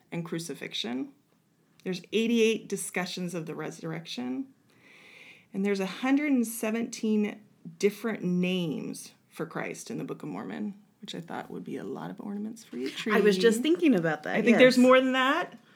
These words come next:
Speaker 1: Um, I just got Elder Holland's book, which is about all the names of Christ,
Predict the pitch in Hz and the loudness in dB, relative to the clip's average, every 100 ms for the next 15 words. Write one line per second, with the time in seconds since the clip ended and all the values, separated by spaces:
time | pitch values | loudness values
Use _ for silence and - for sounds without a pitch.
0 | _ _ _ _ - 185 175 - 180 196 | _ _ _ _ -4 -2 -2 -2 -2 -4
1 | 208 196 185 - 190 185 180 170 185 190 | -2 -2 -2 -2 -2 -2 -4 -4 -2 -2
2 | 214 233 226 226 254 359 - - _ 190 | 0 -2 -2 -2 -2 -4 -12 -20 _ -8
3 | 175 170 180 170 160 147 - 165 170 190 | -6 -6 -6 -4 -4 -4 -6 -6 -4 -6
4 | 185 190 190 185 - 180 208 269 - - | -6 -8 -10 -14 -12 -10 -8 -10 -16 -20